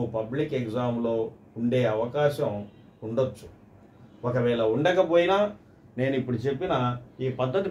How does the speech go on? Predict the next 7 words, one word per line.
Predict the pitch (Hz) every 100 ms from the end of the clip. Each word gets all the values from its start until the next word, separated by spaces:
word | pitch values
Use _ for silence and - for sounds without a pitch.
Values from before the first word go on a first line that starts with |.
| 165
ప్రకారం | 127 131 127 98
అప్లై | 98 165 165
చేయండి. | 135 120 110 110 107 104 - - - - - - - - - - - - - - - - 113
అచ్చులకు | 123 180 175 160 143
సంబంధించిన | 135 135 131 120 123 113
ఒత్తు | 110 107 117
కనుకైతే | 113 107 110 107 107